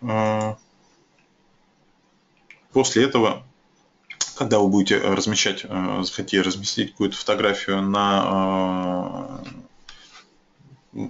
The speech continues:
на страничке, да, ну, надо будет просто выбрать её, э, в меню из, э, вот вашей медиабибли-, медиабиблиотеки. Э, далее, про что хотелось бы поговорить, сервисы. Давайте посмотрим, э, сервисы, которые, м, есть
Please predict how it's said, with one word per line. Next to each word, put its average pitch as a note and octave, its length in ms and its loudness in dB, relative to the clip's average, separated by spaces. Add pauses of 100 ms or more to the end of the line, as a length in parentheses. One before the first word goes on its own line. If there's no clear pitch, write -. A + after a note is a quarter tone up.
(100)
на G2+ 140 -2
страничке, G#2+ 600 2
да, B2+ 400 0
ну, D3+ 180 -6
надо G#2 200 0
будет G2 240 2
просто - 340 -2
выбрать G#2 320 0
её, G2 220 2 (580)
э, F2+ 600 0
в F2+ 40 -10
меню G#2+ 360 2
из, A2 340 0
э, F#2 240 -4
вот F#2 340 -6
вашей F2+ 580 0
медиабибли-, F#2 600 -2
медиабиблиотеки. G2 1080 0 (840)
Э, G#2+ 580 4
далее, G2+ 400 2
про G2+ 160 0
что - 160 -6
хотелось G#2+ 320 -2
бы - 80 -20
поговорить, G2+ 380 0
сервисы. G2+ 640 2 (160)
Давайте A2 340 -4
посмотрим, G#2+ 540 -8
э, G#2+ 160 -6 (100)
сервисы, C3+ 480 -2
которые, G#2+ 380 0 (180)
м, G2+ 340 -10 (220)
есть F#2+ 500 -2